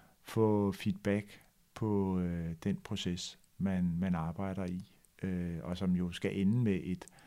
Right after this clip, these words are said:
produkt eller et resultat. Det er meget konkret i forhold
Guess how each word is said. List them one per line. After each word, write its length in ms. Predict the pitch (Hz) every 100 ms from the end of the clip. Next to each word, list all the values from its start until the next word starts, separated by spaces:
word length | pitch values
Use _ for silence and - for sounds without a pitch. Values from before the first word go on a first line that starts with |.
| - - -
produkt 480 | - - 143 143 -
eller 180 | 117 107
et 140 | 104 98
resultat. 580 | 95 92 92 71 -
Det 60 | 98
er 40 |
meget 400 | 95 92 110 131 139 - - _ _ _ _ _
konkret 640 | - 101 101 110 - - - - _ - _ _ _ -
i 80 | 98
forhold 440 | 98 92 95